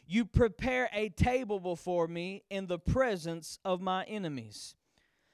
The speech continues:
You anoint my head with oil, and my cup runs over. Surely," somebody say, "Surely. Goodness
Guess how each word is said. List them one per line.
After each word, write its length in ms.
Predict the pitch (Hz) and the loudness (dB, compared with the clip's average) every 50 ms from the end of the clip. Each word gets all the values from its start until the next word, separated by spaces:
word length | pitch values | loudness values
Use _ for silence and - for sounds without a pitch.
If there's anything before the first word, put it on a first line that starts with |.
| _ _ _ _ _ _ _ | _ _ _ _ _ _ _
You 260 | - 160 202 226 214 | -4 0 4 6 6
anoint 600 | 202 196 196 196 202 214 233 240 254 254 247 - 202 | 6 6 4 2 -2 0 0 2 2 0 -2 -4 -6
my 240 | 202 190 190 190 180 | -6 -4 -4 -2 -2
head 400 | - - 226 240 226 196 190 175 | -2 -2 0 0 0 0 -2 -2
with 260 | 170 180 185 165 - - | -2 -2 -4 -4 -4 -4
oil, 500 | 196 202 196 185 170 147 131 117 113 - _ _ _ _ | -2 0 0 0 0 -2 -4 -6 -8 -14 _ _ _ _
and 200 | 175 185 190 190 | -6 -4 -4 -4
my 200 | 190 185 180 180 175 | -4 -4 -6 -6 -8
cup 460 | - - 208 240 220 180 147 - _ _ _ | -8 -6 -2 -2 0 -2 -2 -4 _ _ _
runs 560 | 147 160 185 196 202 190 180 165 156 - - - - | -4 0 4 4 4 4 4 2 -2 -6 -8 -6 0
over. 500 | - 180 185 175 156 123 113 98 - - _ _ _ _ _ _ _ _ - | 4 4 4 4 4 0 -4 -12 -14 -18 _ _ _ _ _ _ _ _ -16
Surely," 680 | - - - - - 233 240 240 226 196 175 156 147 143 | -10 -6 -4 0 2 4 6 6 6 6 4 2 -2 0
somebody 440 | - - 208 220 214 208 196 190 | 0 0 2 4 4 4 4 4
say, 300 | 180 - 202 180 165 156 | 2 2 2 2 2 2
"Surely. 600 | 143 - 151 147 135 127 110 104 85 80 - - - - _ _ _ _ _ - - 151 - 160 147 | 0 -2 -4 -4 -4 -4 -4 -8 -10 -12 -16 -20 -20 -20 _ _ _ _ _ -20 -20 -18 -16 -8 0
Goodness 580 | 165 247 294 302 294 269 262 254 240 220 - | 4 6 6 6 6 6 6 6 6 4 2